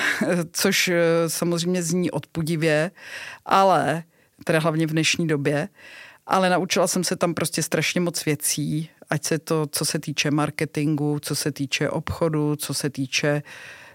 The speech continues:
eh, dodržování dohod, eh, slušnému chování, vystupování a tak dále. Ale na rovinu po těch patnácti letech mě to teda už opravdu nebavilo, protože jsem objížděla, eh, továrny,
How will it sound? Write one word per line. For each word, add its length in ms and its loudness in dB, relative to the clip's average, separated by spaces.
eh, 200 2
dodržování 1300 2
dohod, 800 0
eh, 220 2
slušnému 1000 2
chování, 680 2
vystupování 840 0
a 60 0
tak 200 -2
dále. 380 -2
Ale 240 4
na 100 4
rovinu 340 2
po 120 -2
těch 160 -4
patnácti 460 0
letech 320 -2
mě 120 2
to 120 -2
teda 220 0
už 200 -4
opravdu 400 0
nebavilo, 640 0
protože 380 -2
jsem 200 0
objížděla, 840 0
eh, 300 -2
továrny, 840 2